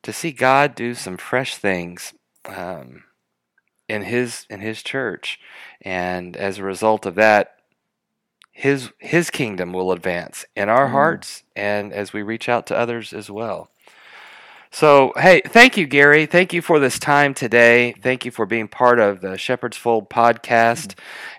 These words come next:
Speaker 1: And, uh, w-, as I said, we'll include a link to wh-, where people can find this book. And we appreciate what you are doing and,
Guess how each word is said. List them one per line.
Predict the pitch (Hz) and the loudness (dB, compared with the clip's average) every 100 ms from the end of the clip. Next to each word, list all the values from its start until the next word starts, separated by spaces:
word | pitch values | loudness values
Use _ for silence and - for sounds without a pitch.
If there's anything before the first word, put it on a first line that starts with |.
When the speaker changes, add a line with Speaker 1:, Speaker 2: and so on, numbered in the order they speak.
| - | -6
Speaker 1:
And, | 110 107 104 101 98 92 | 0 4 4 4 0 -8
uh, | 95 95 | -6 -4
w-, | 95 107 - | -4 -6 -2
as | 107 101 | -2 0
I | 104 | -2
said, | 107 90 | -4 -2
we'll | 113 123 | 0 0
include | 107 - 123 107 | -2 -4 -4 -2
a | |
link | 95 113 120 - | -2 -4 -4 -10
to | - 101 98 95 87 98 | -8 -6 -4 -6 -10 -14
wh-, | 101 - - | -18 -20 -10
where | 117 | -8
people | 113 110 110 | -6 -8 -8
can | 98 | -8
find | - 107 107 107 | -2 0 0 -4
this | 104 | -8
book. | - 107 107 - - - - - | -4 -2 -2 -6 -20 -20 -20 -14
And | - 107 107 107 | -2 2 2 0
we | 104 | -4
appreciate | - 165 156 160 | -2 -2 2 2
what | 127 143 | 4 2
you | 123 127 120 113 - | 0 -6 -6 -6 -4
are | 104 101 | -4 -4
doing | 101 151 156 156 151 - | -2 0 0 -2 -4 -10
and, | 107 107 104 101 98 | -6 -2 0 -2 -6